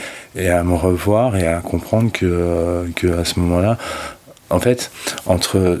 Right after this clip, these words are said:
ce que je, entre le fait de savoir que j'avais été maltraité, connaître mon histoire, la ressentir et,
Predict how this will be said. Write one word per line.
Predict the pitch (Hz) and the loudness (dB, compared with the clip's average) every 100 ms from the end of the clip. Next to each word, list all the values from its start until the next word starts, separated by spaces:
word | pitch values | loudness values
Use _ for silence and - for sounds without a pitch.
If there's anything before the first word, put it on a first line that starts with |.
| - | -4
ce | 101 - | -6 0
que | 104 | 0
je, | 92 - 90 | 0 -4 -2
entre | 85 95 - | 0 0 2
le | 95 | 2
fait | 90 - 113 | 0 0 0
de | 101 90 | 2 0
savoir | - 98 98 101 98 | 2 2 2 0 -2
que | - | -4
j'avais | 87 85 85 | -2 0 0
été | - | 0
maltraité, | 85 85 - 92 92 90 | 0 0 0 0 0 2
connaître | 87 87 87 | 2 0 0
mon | 92 87 | -2 0
histoire, | 87 - 95 90 - - - - - | -2 -2 0 2 0 -6 -12 -12 0
la | 90 | 2
ressentir | 85 104 101 117 110 - 104 104 - - - 57 | 2 2 2 0 0 0 2 2 0 -6 -14 -6
et, | 78 95 92 92 | 0 2 2 -2